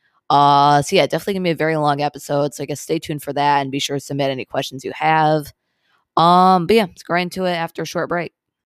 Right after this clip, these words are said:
All right, so, uh, just starting off the list, uh, just starting off with Rico. Uh, so Rico definitely has quite a few, uh, really good skins. Uh, so, I mean, yeah, obviously,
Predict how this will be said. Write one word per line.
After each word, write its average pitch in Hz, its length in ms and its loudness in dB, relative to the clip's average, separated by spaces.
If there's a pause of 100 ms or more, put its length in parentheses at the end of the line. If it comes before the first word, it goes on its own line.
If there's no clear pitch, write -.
(1200)
All 180 160 2
right, 131 400 -2
so, 165 460 -2
uh, 151 220 -4
just - 160 -16
starting 185 260 -8
off 160 120 -10
the 151 100 -4
list, 147 580 -6
uh, 139 300 -6
just - 100 -20
starting 156 240 -8
off 151 140 -6
with - 100 -20
Rico. 147 760 -2 (520)
Uh, 165 140 -2
so 156 160 -10
Rico 180 400 -8
definitely 185 360 -12
has 180 200 -10
quite - 340 -6
a 165 40 -6
few, 151 500 -4
uh, 139 380 0
really 196 200 -4
good - 200 -8
skins. 147 840 -10 (520)
Uh, 139 240 -2
so, 175 120 -12
I 180 40 -6
mean, 170 120 -4
yeah, 123 160 -6
obviously, 156 640 -4